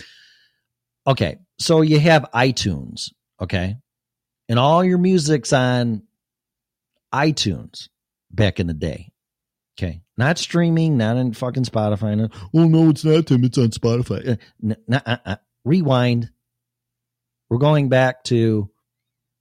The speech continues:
before streaming. So you had to open up the iTunes software on your own computer, and bam,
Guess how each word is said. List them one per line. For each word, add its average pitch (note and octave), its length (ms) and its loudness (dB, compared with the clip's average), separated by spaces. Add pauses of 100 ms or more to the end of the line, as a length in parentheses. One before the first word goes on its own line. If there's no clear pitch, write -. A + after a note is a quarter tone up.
(680)
before A#2+ 320 2
streaming. E2 480 -8 (540)
So - 180 0
you D3 340 2
had D#3 260 2
to D#3 100 -2
open C#3+ 320 0
up C3 160 -4
the - 60 -14
iTunes D3 500 -2
software C3 580 -2
on G2+ 120 -4
your F2 180 -8
own B2 180 -2
computer, A#2+ 540 -2 (480)
and G2 240 -2
bam, G#2 400 -2